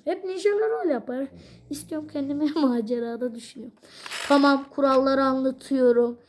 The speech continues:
Bir yanlışın çıkarsa, ay, bir yanlıştan fazlası çıkarsa güle güle artık sana. Allah. Korkuyorum. Tak, tak, tak. Korkudan tak. Evet.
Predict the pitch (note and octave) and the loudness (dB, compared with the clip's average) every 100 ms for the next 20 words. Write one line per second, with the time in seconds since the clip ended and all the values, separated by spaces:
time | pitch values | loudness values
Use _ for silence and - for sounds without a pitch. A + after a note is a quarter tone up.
0 | _ _ - D4+ C#4 C#4 C4 C4 C4 - | _ _ 0 2 6 4 4 -2 -4 -6
1 | B3 - - C#4 B3+ B3+ - A#3+ B3 - | -8 -8 -8 -4 -4 -6 -6 -4 -6 -10
2 | _ - A#3 G#3+ B3+ C4 B3+ B3 - C4 | _ -8 -4 0 4 4 2 0 -4 -4
3 | B3 B3+ - - - - - - - B3 | -4 -6 -18 -20 -20 -20 -20 -20 -4 -2
4 | A3+ B3+ B3 - - - B3+ B3 - B3+ | 0 -2 -2 -10 -14 -4 -4 -2 -2 0
5 | B3+ - - - - - - _ _ _ | -2 -8 -20 -20 -20 -20 -20 _ _ _
6 | - A3+ A3 G#3+ G3+ G3+ G3 F#3 - - | -10 -6 -4 -4 -4 -6 -8 -10 -16 -18
7 | - - - - - A#3 A3 B3 A#3 - | -18 -18 -20 -18 -8 -6 -2 0 0 -2
8 | - _ _ - - - _ D#4+ B3 - | -18 _ _ -20 -18 -18 _ -2 -2 -2
9 | D4 D4+ - _ _ _ _ C4 A3+ - | -4 -4 -14 _ _ _ _ -20 -20 -20
10 | _ _ _ - - - - - - - | _ _ _ -20 -20 -20 -20 -20 -20 -20
11 | _ - A3+ - - - - A3+ - - | _ -18 -18 -16 -20 -12 -8 -8 -10 -14
12 | B3 B3 C#4 C#4 - _ _ _ - - | -10 -4 -6 -6 -20 _ _ _ -20 -20
13 | - - - - - - - - - B3+ | -20 -20 -20 -20 -20 -20 -18 -20 -2 2
14 | C4 D#4 C#4 - - | 6 8 6 0 -18